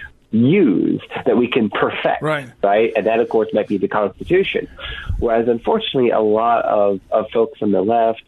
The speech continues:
Speaker 1: uh, liberals, Democrats, um, kind of get, get stuck in goals, uh, such as, "We want things to be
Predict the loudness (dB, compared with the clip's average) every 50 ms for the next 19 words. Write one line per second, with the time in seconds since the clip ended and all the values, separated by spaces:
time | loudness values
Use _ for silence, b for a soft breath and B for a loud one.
0 | -18 -10 -4 -2 0 0 0 2 0 0 2 2 2 0 0 0 0 0 0 0
1 | -2 0 0 0 0 0 -2 -4 -10 -20 _ B B B B B B B _ -2
2 | -2 0 0 0 0 -2 -2 -4 -6 -12 -16 _ _ _ -4 -2 0 2 2 0
3 | 2 2 0 0 0 -2 -2 -4 -4 -4 -4 -2 -2 -2 -2 -2 -2 0 0 2
4 | 0 0 -2 0 0 2 2 4 2 2 2 0 -2 -4 -8 -14 -20 _ -2 -2
5 | -2 -2 -2 -4 -4 -2 0 0 2 2 2 0 -2 -6 _ _ _ _ B B
6 | B -8 -4 -2 0 0 0 0 0 0 0 0 0 -2 -2 -2 -2 -4